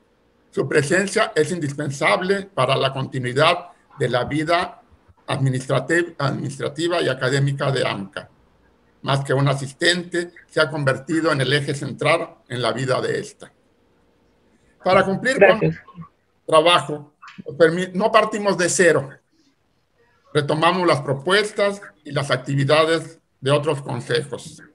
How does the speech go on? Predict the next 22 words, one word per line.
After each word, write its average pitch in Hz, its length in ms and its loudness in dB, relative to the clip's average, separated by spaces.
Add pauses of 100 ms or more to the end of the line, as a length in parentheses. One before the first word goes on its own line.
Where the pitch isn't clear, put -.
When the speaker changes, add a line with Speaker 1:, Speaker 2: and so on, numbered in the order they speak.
(160)
Speaker 1:
particularmente 151 1040 0 (260)
el 135 160 -2
que 135 100 -4
nos 127 180 -2
precede. 117 640 -4 (800)
Sus 139 220 -8
integrantes, 156 840 2
el 139 100 -4
maestro 143 800 0
Raúl 127 320 0
Arana, 185 800 0
doctor 127 520 -2
Carlos 120 360 -4
Serrano, 151 760 -2 (180)
doctor 127 420 -2
Ernesto 123 420 -4
Vargas 147 560 -2 (440)
y 165 380 0
la 120 120 -2
maestra 135 760 0
Teresa 131 360 -2
Mora, 165 600 -2